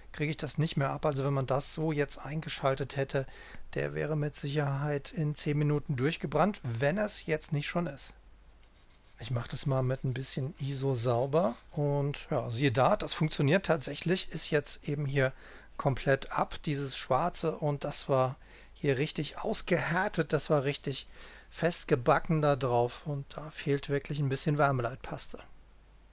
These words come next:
Ist tatsächlich ein A M D Athlon X P zweitausend und die einzige Möglichkeit bei diesen Prozessoren das rauszufinden, ist wirklich den Kühler abzumachen und die Aufschrift, den Aufdruck da drauf zu lesen.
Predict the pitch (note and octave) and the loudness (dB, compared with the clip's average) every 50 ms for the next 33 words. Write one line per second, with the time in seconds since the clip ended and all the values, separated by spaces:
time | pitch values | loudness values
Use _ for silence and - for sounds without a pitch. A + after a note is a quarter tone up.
0 | - - - - - - - - - - - - - - - - F#3+ - G#3 F#3+ | -20 -20 -20 -20 -20 -20 -20 -20 -20 -20 -20 -20 -20 -8 -2 -2 2 2 2 2
1 | D#3+ D#3+ D#3+ D#3+ - D3 C#3 C3+ C#3+ D3+ F#3 - C3+ D3 D3 C#3 C3+ C3+ C3+ C#3+ | 2 0 -2 2 2 2 2 2 0 0 0 0 0 2 2 2 2 0 0 -2
2 | - - - C#3 - - - D#3+ D3+ F3+ - E3 - - - - - D3+ D3 D#3 | -6 -6 -6 -6 -6 0 0 0 0 0 -2 -2 -2 -2 -2 -2 0 0 0 0
3 | - - - - C3 B2+ C#3 C#3 G3+ G#3+ - - D#3+ D#3+ E3+ G3+ F3+ F3+ G3+ G#3 | 2 2 2 2 6 8 6 6 6 4 4 6 8 8 8 6 4 2 0 0
4 | - - - - - - E3 D#3+ D#3+ - - - - F#3 E3+ C#3 E3+ F3 E3 E3 | -2 -4 -4 -4 0 0 0 0 0 -2 -6 -8 -6 -6 -2 -2 0 2 2 4
5 | D3+ D#3 C#3+ C#3+ F3 - A#3 G3 - - G3 E3+ C#3+ D#3 C#3+ C3 D3 F3 A3+ G3 | 4 4 4 4 4 2 -2 -2 0 0 0 4 4 2 2 2 0 0 0 0
6 | - D#3 C#3+ - D3+ C3 - D3 C#3 C3+ B2+ B2 - C3 C3+ C#3 - - - - | 0 -2 -2 -2 -2 -2 2 0 2 2 0 -2 -4 -6 -6 -6 -8 -10 -10 -4
7 | - - E3 F3+ D#3+ - - D#3+ D3+ - D#3 - - D3 C#3 C#3 - - - - | -4 -4 -4 -4 -6 -6 -6 -6 -6 -4 -8 -2 0 0 0 0 -2 -6 -14 -14
8 | - - - - - A#3 A3 F3 D3+ - - - - - - E3 D3+ D3+ D3+ F3 | -16 -12 -8 0 4 8 8 8 8 8 4 0 0 -2 2 4 6 6 6 4
9 | F3 F#3 - E3 D#3 D3 - D#3 D3 D3+ - - - - - - - - - - | 0 2 0 -2 -2 0 0 0 0 0 -2 -6 -16 -20 -20 -20 -20 -10 -4 -4
10 | F3 E3+ - - - E3 D#3 C#3+ - - - C#3+ C3 C#3 E3 B2+ D3 F3 - - | -4 0 0 0 4 4 2 2 0 -6 -2 0 0 0 4 2 2 2 4 2
11 | D#3+ C#3+ - - D3 C3 C3+ B2 A#2+ A#2+ - - - E3+ D#3 C#3+ C3+ B2 A2+ C#3+ | 2 2 4 4 4 4 6 4 4 2 2 0 0 0 4 4 4 4 4 0
12 | C#3 B2+ | -6 -10